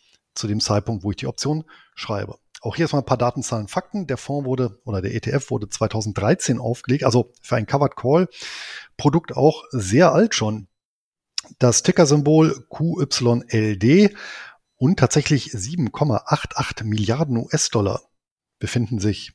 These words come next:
in dem E T F bei einer Gesamtkostenquote von null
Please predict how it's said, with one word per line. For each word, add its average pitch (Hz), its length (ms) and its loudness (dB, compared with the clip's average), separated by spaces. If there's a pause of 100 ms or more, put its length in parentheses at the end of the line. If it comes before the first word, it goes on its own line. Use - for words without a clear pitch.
(180)
in 120 340 2
dem 113 240 0
E 120 160 0
T - 160 -2
F - 300 0 (200)
bei 123 80 -2
einer 117 120 0
Gesamtkostenquote 123 840 -4
von 110 280 -6 (460)
null 127 300 0